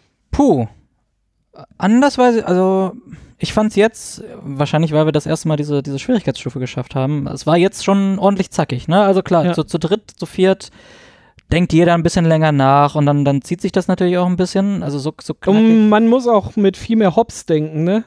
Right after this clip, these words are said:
Speaker 1: Genau.
Speaker 2: Weil ich komm erst dann wieder dran,
Speaker 1: Mhm.
Speaker 2: aber kannst du das schon machen? Oder
Speaker 1: Genau.
Speaker 2: spätestens du müsstest dann, kannst du? Nein, dann können wir das nicht machen.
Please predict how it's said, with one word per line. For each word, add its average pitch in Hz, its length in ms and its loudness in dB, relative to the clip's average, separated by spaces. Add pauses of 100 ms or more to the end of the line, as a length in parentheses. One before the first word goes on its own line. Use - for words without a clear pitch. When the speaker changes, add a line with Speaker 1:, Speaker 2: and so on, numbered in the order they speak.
(120)
Speaker 1:
Genau. 143 400 2
Speaker 2:
Weil 254 160 2
ich 220 160 -2
komm 285 360 0
erst 220 360 0
dann 233 300 2
wieder 175 300 2
dran, 165 480 0
Speaker 1:
Mhm. 233 240 0 (920)
Speaker 2:
aber 202 320 2
kannst 196 460 -4
du 214 140 -2
das 285 220 2
schon 302 300 2
machen? 339 640 0 (100)
Oder 233 560 0 (560)
Speaker 1:
Genau. 147 220 4
Speaker 2:
spätestens 247 600 0
du 233 140 2
müsstest 262 640 0
dann, 330 300 0
kannst 254 440 -2
du? 330 140 2
Nein, 294 800 0
dann 247 180 0
können 247 160 -2
wir 247 100 0
das 226 280 0
nicht 262 340 -2
machen. 311 420 -4